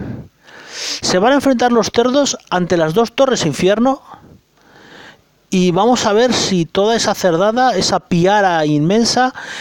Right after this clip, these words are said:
es capaz de liquidar a dos torres infierno en multiobjetivo con un hechizo de curación. Pues ese hechizo de curación parece que, en fin, esto ha cambiado, desde luego, eh, ya no es, ya vivimos en un mundo mucho mejor.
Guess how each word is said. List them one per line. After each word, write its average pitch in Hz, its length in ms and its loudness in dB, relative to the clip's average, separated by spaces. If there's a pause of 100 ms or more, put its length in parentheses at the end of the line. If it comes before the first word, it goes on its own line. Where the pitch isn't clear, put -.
(140)
es 190 160 -2
capaz 214 280 -2
de 196 100 2
liquidar 196 360 0
a 196 40 2
dos 190 160 0
torres 180 220 0
infierno 214 580 2
en 180 200 2
multiobjetivo 233 1080 2
con 226 340 0
un 208 160 2
hechizo 214 340 0
de 185 80 2
curación. 127 720 -2 (680)
Pues 147 480 0
ese 151 140 -2
hechizo 139 300 -2
de 143 60 0
curación 233 640 2
parece 160 440 -2
que, 117 1000 0
en 110 80 -4
fin, 233 220 -4 (640)
esto - 200 -2
ha 131 40 -2
cambiado, 180 340 0
desde 143 180 0
luego, 127 360 0
eh, 123 140 -2
ya 165 180 -2
no 165 180 0
es, 147 320 -2
ya 185 220 -2
vivimos 202 440 2
en 175 140 0
un 180 100 2
mundo 175 280 0
mucho 165 180 -2
mejor. 139 220 -2